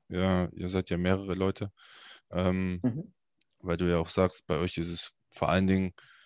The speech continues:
Speaker 1: ähm, in der, in der, ähm,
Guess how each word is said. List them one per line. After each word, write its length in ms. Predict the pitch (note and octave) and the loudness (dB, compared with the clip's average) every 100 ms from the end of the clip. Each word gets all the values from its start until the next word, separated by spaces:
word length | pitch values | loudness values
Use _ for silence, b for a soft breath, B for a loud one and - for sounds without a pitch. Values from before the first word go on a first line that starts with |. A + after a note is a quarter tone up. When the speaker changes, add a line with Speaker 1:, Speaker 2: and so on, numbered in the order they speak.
| b b - | b b -6
Speaker 1:
ähm, 580 | F2 F2 F2 E2+ D#2+ - - _ _ | -2 -2 -2 -6 -8 -12 -20 _ _
in 160 | - F2+ | -4 2
der, 300 | E2 D#2+ D2 | 4 2 -2
in 140 | F2 | -4
der, 460 | D#2+ D#2+ D#2+ E2 E2 _ _ - | -2 -2 -2 -6 -10 _ _ -16
ähm, 420 | E2 D#2+ D#2+ D#2 | -14 -12 -16 -20